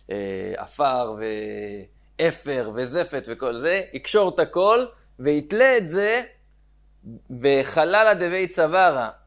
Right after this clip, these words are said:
תחת הגרון שלו בחלל הצוואר, איפה שהצווארון, איפה שה-, שני החלקים של הצווארון נסגרים ב-, אה, ב-,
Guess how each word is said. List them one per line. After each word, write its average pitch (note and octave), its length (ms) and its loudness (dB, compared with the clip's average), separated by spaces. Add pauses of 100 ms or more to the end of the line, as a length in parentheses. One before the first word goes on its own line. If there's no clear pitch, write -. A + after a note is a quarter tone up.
(100)
תחת E3 300 -2
הגרון D#3 420 2
שלו D3 240 -6
בחלל D3 360 0
הצוואר, D#3+ 500 0
איפה D3 120 -10
שהצווארון, D3+ 680 2 (340)
איפה D#3 120 -10
שה-, D#3+ 540 0 (380)
שני - 280 -10
החלקים D3+ 360 -2
של D3+ 120 -4
הצווארון D#3+ 380 -2
נסגרים D#3 500 -2
ב-, C#3 280 0 (600)
אה, A2+ 540 -6 (1080)
ב-, G#2 1200 -4